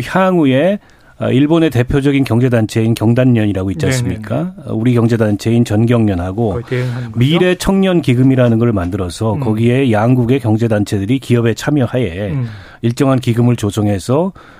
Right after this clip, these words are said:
Speaker 1: 아, 미래 지향적인 한일 관계를 위해서
Speaker 2: 네.
Speaker 1: 청년들의 발전 기금으로 쓰겠다 이거예요. 그러니까
Speaker 2: 아.
Speaker 1: 이게 이번 그 이천십팔 년에 있었던 대법원 판결하고 아무 관여가 없-, 관계가 없는
Speaker 2: <laughs> 네네.
Speaker 1: 돈을 조성하겠다는
Speaker 2: 네.
Speaker 1: 거고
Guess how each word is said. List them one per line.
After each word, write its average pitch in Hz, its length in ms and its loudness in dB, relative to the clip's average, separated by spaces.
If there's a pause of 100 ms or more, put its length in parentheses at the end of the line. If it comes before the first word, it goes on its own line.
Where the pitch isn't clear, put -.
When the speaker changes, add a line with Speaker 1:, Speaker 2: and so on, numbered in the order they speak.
(120)
Speaker 1:
아, 107 80 -4
미래 139 280 2
지향적인 131 540 2
한일 156 280 0
관계를 117 500 2
위해서 98 520 -2
Speaker 2:
네. 90 160 -6
Speaker 1:
청년들의 120 880 2
발전 98 320 -4
기금으로 107 340 -2
쓰겠다 151 320 -2
이거예요. 90 440 -6
그러니까 - 80 -4
Speaker 2:
아. 160 40 2
Speaker 1:
이게 131 440 2 (760)
이번 175 360 2
그 151 280 2
이천십팔 185 480 0
년에 175 180 2
있었던 143 280 0
대법원 151 400 2
판결하고 180 500 2
아무 156 560 2 (100)
관여가 151 380 2
없-, 117 200 2
관계가 160 380 2
없는 127 300 4
Speaker 2:
<laughs> - 0 -
네네. 117 320 -6
Speaker 1:
돈을 156 300 2
조성하겠다는 139 720 2
Speaker 2:
네. 95 140 0
Speaker 1:
거고 120 360 -2